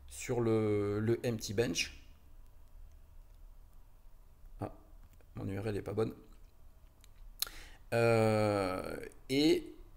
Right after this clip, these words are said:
voilà, ici. Donc ça, c'est l'outil qui nous permet,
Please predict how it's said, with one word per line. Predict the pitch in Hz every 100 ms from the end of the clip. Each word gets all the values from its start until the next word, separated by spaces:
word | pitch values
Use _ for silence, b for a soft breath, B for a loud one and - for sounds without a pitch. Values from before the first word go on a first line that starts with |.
| - - - - - - - - - - - - - - - - - - - - - - - - - - - - - - - - - - - - - - -
voilà, | - - - -
ici. | 98 - 135 - - - - - - - - - - - - - - - - - - - - - - - - - - - - - - - - - - b b b - -
Donc | 113 117
ça, | 156 190
c'est | - 147 147 -
l'outil | 120 135 - 127 202 - - - - - - - - - - - - - - - - - B B -
qui | 143
nous | 143 143
permet, | 135 120 127 175